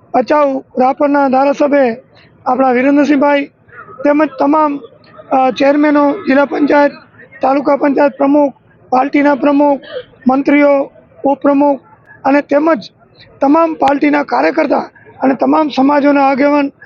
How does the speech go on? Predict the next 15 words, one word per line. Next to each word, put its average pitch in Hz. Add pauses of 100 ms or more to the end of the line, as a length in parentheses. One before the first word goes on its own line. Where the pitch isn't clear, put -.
(200)
અગ્રણીઓ, 285 (240)
અલગ 277
અલગ 285
સંસ્થાના 277
બધા 269 (360)
પ્રમુખો, 269
એ 262
પી 285
એમ 277
સી, 269 (400)
આ 254
બધાના 269 (320)
આજ 254 (340)
ખૂબ 330
જ 226